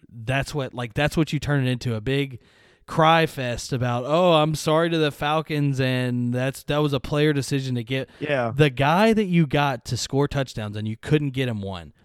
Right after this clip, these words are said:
Speaker 1: The players finally make a decision to get that guy a touchdown, and you
Speaker 2: And
Speaker 1: throw
Speaker 2: then,
Speaker 1: them
Speaker 2: and then
Speaker 1: under
Speaker 2: you
Speaker 1: the
Speaker 2: say, "I
Speaker 1: bus.
Speaker 2: wasn't with the players in that decision." That was the players' decision.
Speaker 1: Unbelievable.
Speaker 2: Okay.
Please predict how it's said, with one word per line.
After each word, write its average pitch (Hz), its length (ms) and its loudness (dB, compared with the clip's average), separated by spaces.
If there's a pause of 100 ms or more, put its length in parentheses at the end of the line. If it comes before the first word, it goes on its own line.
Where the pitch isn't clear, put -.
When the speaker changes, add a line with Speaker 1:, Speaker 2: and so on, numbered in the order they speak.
Speaker 1:
The 123 100 -4
players 160 380 2
finally 147 320 0
make 135 240 0
a 139 60 -6
decision 120 500 -4 (280)
to 123 100 -4
get 139 220 -4
that 139 180 -4
guy 127 180 -2
a 120 40 -6
touchdown, 95 720 -10
and 120 120 -8
you 120 140 -2
Speaker 2:
And 147 80 0
Speaker 1:
throw 135 80 6
Speaker 2:
then, - 80 6
Speaker 1:
them - 40 2
Speaker 2:
and 135 80 4
then - 40 6
Speaker 1:
under - 80 4
Speaker 2:
you - 60 4
Speaker 1:
the 113 60 0
Speaker 2:
say, 165 120 4
"I 156 60 8
Speaker 1:
bus. 151 80 6
Speaker 2:
wasn't 151 180 4
with 151 120 0
the 139 100 -4
players 135 340 -2
in 131 60 -8
that 131 100 -4
decision." 123 380 -4
That 127 80 2
was 202 200 10
the 208 120 6
players' 170 120 6
decision. 147 220 4
Speaker 1:
Unbelievable. 120 200 -4
Speaker 2:
Okay. 139 340 0